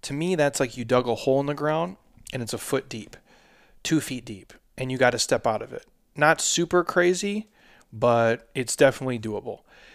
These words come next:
When you are forty, fifty, sixty, seventy, eighty pounds overweight, that hole goes from five feet, six feet, eight feet,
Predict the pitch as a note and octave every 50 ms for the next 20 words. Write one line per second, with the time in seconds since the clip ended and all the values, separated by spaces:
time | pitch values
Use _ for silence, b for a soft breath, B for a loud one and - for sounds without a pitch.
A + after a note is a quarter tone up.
0 | B B B B - C3 C#3+ D3+ D3+ D3+ D#3 E3 E3 E3 - D3 C#3 C#3 C#3 C3+
1 | C3 C3 C3+ - - - - - D#3 D#3 C#3+ A#2+ A2 - - - D3+ - - A#2+
2 | A2 - - D3 C#3+ - - A2+ - - C3+ B2+ B2 A#2+ - - C#3 C#3 C#3 B2+
3 | - C3+ B2 A#2 A#2 G#2+ G#2+ G#2+ A2 A2 A2 - - A#2+ B2 - - - - D3+
4 | D3+ D3+ D3 C#3 B2 A#2 - A#2+ A#2 A2 - A2+ G#2+ - - B2+ B2 B2 A#2 -
5 | - B2 A#2 - - b b b b b b b b - - - - C#3 B2+ -
6 | - - - B2 A#2 G#2+ - _ _ _ _ _ _ _ _ _ _ _ _ -
7 | C#3 C3+ C3+ A#2+ - - - - - - - - - -